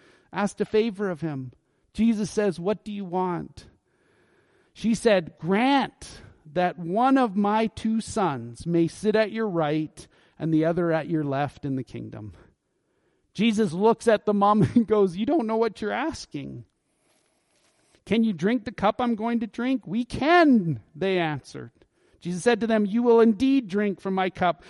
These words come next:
but to sit at my right or left is not for me to grant. These places belong to those for whom they have been prepared for by my Father." When the ten others heard this, they were indignant with the two brothers.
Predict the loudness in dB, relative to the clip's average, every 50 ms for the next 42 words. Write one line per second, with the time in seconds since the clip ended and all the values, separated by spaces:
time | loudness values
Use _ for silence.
0 | -18 -6 -6 -4 -4 -4 -6 -4 -4 2 2 2 2 2 0 0 0 0 0 2
1 | 4 4 4 4 2 0 -2 -2 -2 0 2 2 4 2 2 0 -2 -6 -4 -2
2 | 0 0 0 0 0 -2 -2 0 0 0 -2 -4 -6 -4 -4 -2 -2 -2 -4 -4
3 | -4 -2 0 0 -2 -4 -6 -6 -2 0 2 2 2 0 -2 -6 -8 -8 -6 -4
4 | -2 0 2 2 4 4 2 2 2 0 -2 -4 -10 -20 -20 -20 -18 -8 -2 -2
5 | -2 0 2 2 4 4 4 4 2 -4 -6 -8 -12 -8 -4 -4 -4 -4 -2 -2
6 | 0 0 0 0 0 -2 -2 -2 -2 -4 -4 -4 -6 -12 -10 -4 -2 -2 -2 -4
7 | -6 -8 -8 -8 -4 -2 -2 -2 -2 -2 -6 -6 -6 -8 -10 -10 -10 -14 -16 -18
8 | -18 -20 -20 _ _ _ _ _ _ _ _ _ _ _ _ _ _ -4 0 0
9 | 2 2 2 0 _ -8 -12 -2 0 2 2 2 2 0 -2 -2 -2 -2 -2 -4
10 | -4 -6 -14 _ _ _ _ _ _ 2 4 4 4 4 2 2 2 2 -2 -4
11 | -6 -10 -16 -20 -20 -8 -6 -4 -4 -4 -4 -6 -6 -6 -6 -6 -6 -8 -10 -16
12 | -20 -20 -20 -20 _ _ _ _ _ _ _ _ _ _ _ _ -2 0 0 2
13 | 2 2 2 2 0 0 2 2 2 2 2 2 0 0 0 0 -4 -6 -6 -6
14 | -4 -4 -6 -8 -6 -6 -6 -4 -4 -4 -4 -6 -10 -14 -18 -20 -20 -20 -20 -20